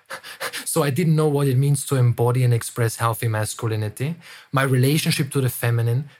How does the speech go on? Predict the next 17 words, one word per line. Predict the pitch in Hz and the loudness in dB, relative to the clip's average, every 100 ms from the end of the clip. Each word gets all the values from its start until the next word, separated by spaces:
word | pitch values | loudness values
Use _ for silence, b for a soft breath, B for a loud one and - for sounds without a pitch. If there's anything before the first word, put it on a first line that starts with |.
| B | B
totally | - 147 160 156 | -2 0 2 0
distorted, | 131 127 - 120 110 117 123 B B B | -2 -6 -2 -2 0 -2 -6 B B B
treating | - 170 165 160 | 0 2 2 2
women | 147 147 | 2 2
in | 135 | 2
a | 127 | 2
disrespectful | - 160 - 160 135 - 127 - 127 | 2 -2 -2 -4 -4 -2 -4 -2 -4
way, | 110 110 127 B B B | -2 0 -2 B B B
gaining | 139 139 151 147 143 - 131 | 0 2 0 0 -2 -4 0
validation, | 120 117 123 165 160 117 143 B B B | 2 2 0 0 0 0 -4 B B B
and | 170 | 2
as | 165 156 | 2 0
well | 156 202 | 0 2
my | 170 147 | 2 0
intimate | - 190 180 143 | 0 -2 0 2
life, | 123 120 131 - | 2 2 0 -2
obviously, | 165 151 147 - 127 123 | -2 0 0 -2 0 -2